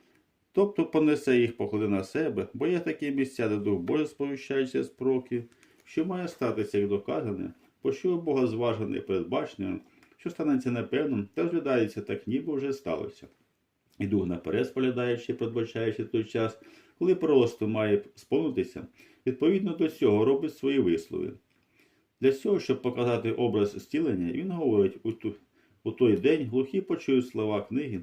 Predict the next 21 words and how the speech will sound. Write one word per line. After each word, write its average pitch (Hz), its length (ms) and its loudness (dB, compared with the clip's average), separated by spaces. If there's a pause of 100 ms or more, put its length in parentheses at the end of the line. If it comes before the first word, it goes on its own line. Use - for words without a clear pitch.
і 147 100 -6
прозріють 120 600 0
із 98 140 -6
пітьмі, 123 500 -6
і 117 60 -4
зморок 160 400 -4
очі 143 280 -4
сліпих». 127 440 -4 (560)
І 147 80 -6
знову 180 320 -2
він 131 180 4
ще 107 160 -4
говорить: 101 360 2
«Зміцніться 98 600 -4
ослаблі 85 420 -4
руки, - 400 -4
і 107 100 -8
тремтячі 170 480 -6
коліна, 110 520 0 (300)
що - 140 -8
спотикаються, 101 880 -4